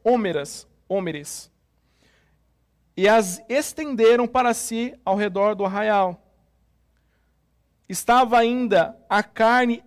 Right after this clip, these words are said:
entre os dentes", ou seja, eles estavam ainda comendo, "antes que fosse mastigada, quando se manifestou a ira do Senhor contra o povo, e o feriu com, com praga muito grande.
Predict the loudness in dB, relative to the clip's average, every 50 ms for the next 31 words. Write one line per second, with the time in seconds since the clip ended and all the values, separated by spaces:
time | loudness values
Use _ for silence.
0 | _ _ 0 0 2 2 0 -4 -4 -4 -6 -6 -6 -6 -2 -2 0 0 0 -2
1 | -4 -8 -6 -4 -4 -6 -4 -4 -4 -4 -2 -4 -6 -6 -8 -10 -12 -10 -6 -2
2 | 0 0 0 0 0 0 0 0 -2 -4 -4 -6 -6 -6 -8 -6 -4 -2 0 0
3 | 0 0 0 -2 -4 -8 -10 -16 _ _ _ _ _ _ _ _ _ _ _ _
4 | _ _ _ _ _ _ _ _ _ _ _ _ _ _ _ _ _ _ _ _
5 | _ _ _ 0 2 2 2 0 -2 -4 -8 -10 -8 -4 -2 -2 -2 0 -2 -2
6 | -2 0 0 0 0 -2 -6 -10 -4 0 2 4 4 4 2 0 0 -2 -4 -4
7 | -6 _ _ _ _ -2 0 0 0 0 -2 -4 -4 -2 0 0 0 -2 -4 -2
8 | 0 0 0 0 -2 0 0 2 2 2 2 0 0 -2 -4 -4 -4 -6 -10 -10
9 | -10 -8 -6 -2 0 0 0 0 -2 -6 -10 -10 -10 -12 -16 -14 _ -2 0 2
10 | 2 2 0 -4 -10 -18 _ _ _ _ _ -14 -14 -14 -6 -2 -2 0 0 -2
11 | -4 -8 -10 -12 _ -10 -10 -8 -8 -10 -14 _ _ -14 -12 -12 -12 -8 _ 0
12 | 0 0 0 0 -2 -4 -6 -8 _ _ _ _ _ _ _ _ _ -8 -4 -2
13 | -2 -2 -2 -4 -8 -10 -8 -8 -8 -8 -10 -14 -20 _